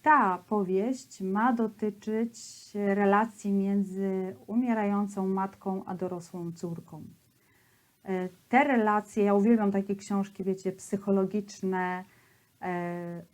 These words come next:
o takich trudnych relacjach i tu wydaje mi się, że ta książka właśnie będzie o takiej bardzo trudnej relacji między matką a córką, e, taką chyba podsumowującą, e, całe życie. E,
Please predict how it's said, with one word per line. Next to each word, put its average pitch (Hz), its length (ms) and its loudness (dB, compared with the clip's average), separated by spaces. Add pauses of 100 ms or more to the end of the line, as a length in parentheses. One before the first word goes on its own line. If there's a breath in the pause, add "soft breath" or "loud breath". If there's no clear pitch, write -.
(240)
o 185 540 0
takich 196 360 -6
trudnych 208 560 6
relacjach 190 760 -2
i 196 140 -14
tu 247 180 -2
wydaje 202 420 2
mi 202 100 2
się, 196 160 -4
że 190 100 -6
ta 190 120 -8
książka 196 520 -4
właśnie 185 300 -8
będzie 180 340 -10
o 170 40 -16
takiej 175 300 -20
bardzo 190 400 -4
trudnej 190 400 -6
relacji 175 560 -10
między 180 360 -14
matką 185 480 -14
a 185 80 -14
córką, 196 640 -2 (540 soft breath)
e, 185 200 -4
taką 185 380 2
chyba 180 300 -2
podsumowującą, 185 1400 0 (120)
e, 175 380 -10
całe 180 440 -2
życie. 196 600 0 (1120 soft breath)
E, 190 300 -2